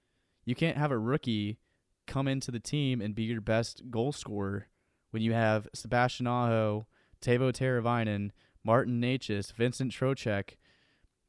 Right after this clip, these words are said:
others, you know, you can't have that burden on you. You can't have that expectation. You just gotta grow. Hopefully the evolution of Andrei Svechnikov next year really takes off.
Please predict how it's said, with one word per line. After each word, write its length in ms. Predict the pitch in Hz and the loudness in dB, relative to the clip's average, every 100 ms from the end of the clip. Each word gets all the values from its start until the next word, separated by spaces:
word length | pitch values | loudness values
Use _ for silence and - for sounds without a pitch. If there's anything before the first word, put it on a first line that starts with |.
| _ - | _ 2
others, 680 | 135 123 104 107 - - - | 4 4 2 0 -4 -8 -10
you 100 | 117 | -4
know, 300 | 113 104 101 - _ - _ _ _ _ | -2 0 -4 -8 _ -20 _ _ _ _
you 140 | 131 127 | -4 -2
can't 240 | 156 151 | -2 -2
have 220 | 131 139 | 0 2
that 200 | 127 101 | 0 0
burden 260 | 120 131 117 | 2 2 2
on 200 | 104 101 | 0 -2
you. 120 | 104 | -4
You 60 | 104 | -4
can't 200 | 139 127 | -4 -2
have 100 | 120 | 0
that 220 | 117 - _ - | -2 -2 _ -8
expectation. 760 | 113 - - 113 110 - - _ - | -6 -4 -6 -2 -2 -4 -14 _ -6
You 140 | 117 | -6
just 140 | 107 - | -4 0
gotta 160 | 113 | 0
grow. 380 | 107 107 101 - _ _ _ _ _ _ _ _ _ _ _ _ _ _ _ _ _ _ _ _ - | 0 -2 -2 -4 _ _ _ _ _ _ _ _ _ _ _ _ _ _ _ _ _ _ _ _ 2
Hopefully 400 | 143 - 139 135 | 2 4 2 4
the 160 | 123 | 2
evolution 440 | 117 117 120 110 113 | -2 0 0 0 -2
of 180 | 104 - | -4 -4
Andrei 300 | 113 107 110 | -4 0 -2
Svechnikov 640 | - 110 - 110 104 104 | 0 -2 -2 -4 -2 -2
next 240 | 104 101 - | -2 -6 -4
year 120 | 104 | -2
really 220 | 104 101 | -2 -4
takes 280 | - 98 - | -4 -8 -6
off. 360 | 90 - - | -8 -10 -18